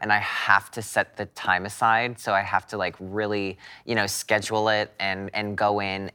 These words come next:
and it's because I wanna be there. It's 'cause I want to enjoy being on the ice. 'Cause it, it's something I've done for my whole entire life. It's something I'll never s-, not do. I don't think it's something I'll ever stop doing. I feel really lucky to be doing other things, but, like, it's sort of like my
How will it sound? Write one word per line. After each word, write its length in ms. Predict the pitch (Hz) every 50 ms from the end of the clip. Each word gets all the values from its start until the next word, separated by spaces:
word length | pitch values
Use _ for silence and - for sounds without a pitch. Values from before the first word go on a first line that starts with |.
| _
and 320 | - 95 95 92 92 87 -
it's 140 | - 101 -
because 300 | - 107 104 117 113 98
I 80 | 110 101
wanna 260 | 92 101 104 101 101
be 140 | 95 104 98
there. 180 | 95 95 95
It's 100 | 95 -
'cause 160 | - - 101
I 100 | 107 107
want 360 | 101 98 95 98 101 98 98 -
to 120 | 110 104
enjoy 420 | 78 101 101 - 95 92 90 90
being 240 | 87 95 98 92 92
on 100 | 92 90
the 160 | 90 87 85
ice. 320 | 82 78 82 85 - - -
'Cause 220 | - - 123 117
it, 100 | 120 -
it's 140 | 123 - -
something 240 | 160 160 175 175 175
I've 80 | 156
done 160 | - 135 127 117
for 260 | - 120 107 98 - - _
my 160 | 120 113 101
whole 280 | 95 - - - 120 117
entire 320 | 107 92 - 107 95 95
life. 300 | 90 85 82 90 90 -
It's 100 | - -
something 320 | - 120 120 117 120 117 113 -
I'll 100 | - 104
never 440 | 104 101 101 101 87 98 98 - -
s-, 220 | - - - - - -
not 380 | 101 104 104 98 90 - - 101
do. 500 | 113 107 107 110 117 120 - - - - _ _ -
I 80 | - 110
don't 180 | 110 92 - -
think 140 | 107 90
it's 100 | 95 87
something 300 | - 98 90 - 95 92
I'll 100 | 92 87
ever 180 | 82 76 80 82
stop 360 | - - - 85 78 78 -
doing. 360 | - 101 101 107 117 123 123 - _ _ _ -
I 60 | 123
feel 180 | 123 151 131 107
really 280 | 98 127 131 131 127
lucky 280 | 117 110 110 - 123 107
to 60 | 110
be 100 | 95 117
doing 240 | 107 120 117 110 107
other 240 | 107 107 120 120 110
things, 520 | - - 104 101 107 127 156 175 - -
but, 280 | - 123 110 - - -
like, 180 | 110 104 -
it's 140 | 127 117 -
sort 220 | - - 127 131
of 100 | 151 135
like 160 | 139 123 107 -
my 160 | 110 104